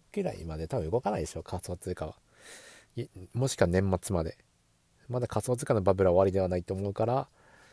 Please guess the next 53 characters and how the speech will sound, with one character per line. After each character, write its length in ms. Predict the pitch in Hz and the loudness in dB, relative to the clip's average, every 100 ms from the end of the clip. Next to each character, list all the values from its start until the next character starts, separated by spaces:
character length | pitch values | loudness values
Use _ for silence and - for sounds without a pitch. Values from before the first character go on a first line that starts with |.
| _ _ | _ _
ま 100 | 135 | -6
あ、 20 | |
そ 180 | 131 135 | -2 0
れ 100 | 123 | 0
ま 180 | 131 131 | 2 4
で、 340 | 104 90 92 - | 6 4 0 -4
え 340 | 104 92 90 - | -2 0 -2 -2
ー、 60 | 110 101 | 0 0
営 60 | |
業 240 | 98 98 98 | 2 0 0
と、 240 | - 127 - _ _ _ _ _ _ _ _ _ 107 | 0 0 -2 _ _ _ _ _ _ _ _ _ -8
う 40 | |
ん、 160 | 85 92 _ - | -8 -10 _ -4
営 120 | 104 | 0
業 160 | 107 | 0
と、 280 | 104 151 117 _ _ _ _ _ _ _ _ _ _ _ _ _ - | 2 2 0 _ _ _ _ _ _ _ _ _ _ _ _ _ -16
カ 100 | - | -4
リ 100 | 104 | -4
ン 60 | 92 | -2
バ 120 | 78 | -6
の 80 | 82 | -8
方 160 | 101 90 | -4 -4
や 100 | 80 | -4
っ 20 | |
て 200 | _ 95 | _ -12
い 60 | |
き 100 | 92 | -10
た 120 | - 90 | -8 -8
い 40 | |
な 120 | 78 - _ | -8 -14 _
と 140 | - - | -16 -12
思 200 | 95 87 | -10 -12
っ 20 | - _ | -14 _
て 80 | 80 | -14
ま 100 | 85 | -14
す 120 | - | -18
ね。 160 | 90 _ _ _ _ _ _ _ _ _ _ _ _ 107 | -20 _ _ _ _ _ _ _ _ _ _ _ _ 0
両 200 | 113 123 | 2 4
立 180 | 120 | 2
ほ 120 | 110 120 | 0 0
ん 80 | |
と 80 | 113 | 0
む 160 | 117 104 | 0 0
ず 120 | 101 | -2
い。 60 | - _ | -8 _
今 100 | 117 101 | -4 -2
日 20 | |
も 60 | 85 | -2
思 100 | 85 | -4
っ 20 | |
た 160 | - | -4
け 100 | 82 | -4
ど。 100 | 78 | -6